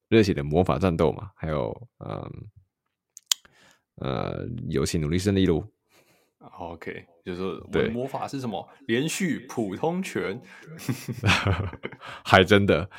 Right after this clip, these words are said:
Speaker 1: 你知道它有一个，
Speaker 2: 还真的。
Speaker 1: 第一季里面有个很经典画面是什么？就是，嗯，哦，对，他们会骑，骑扫帚。对，你看连这个地方都很像。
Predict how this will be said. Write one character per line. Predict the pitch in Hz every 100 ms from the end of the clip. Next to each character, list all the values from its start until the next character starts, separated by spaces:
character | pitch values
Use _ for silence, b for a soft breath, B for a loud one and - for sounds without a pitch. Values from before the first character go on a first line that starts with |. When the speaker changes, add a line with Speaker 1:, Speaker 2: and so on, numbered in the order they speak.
| B B
Speaker 1:
你 | 98
知 | 160
道 |
它 | 170 165
有 | 120
一 | 117
个， |
Speaker 2:
还 | 110
真 |
的。 | -
Speaker 1:
第 | 160
一 |
季 | 147 175
里 | 110
面 | 104 104
有 |
个 | -
很 | 92
经 | 78 104
典 | 80
画 | 98
面 | 92 90
是 |
什 | - -
么？ | 107 - b
就 | -
是， | 101 107 98 b _ _ _ _ -
嗯， | 80 65 50 50 - _ _ -
哦， | 107
对， | 104
他 | 120
们 | 123 113
会 | 117 107
骑， | - 87 87 - -
骑 | -
扫 | 92 104 85
帚。 | - - _ _ _
对， | - - -
你 |
看 | - 95
连 | 85
这 | 87
个 |
地 | 82
方 | 82
都 | 80
很 | -
像。 | -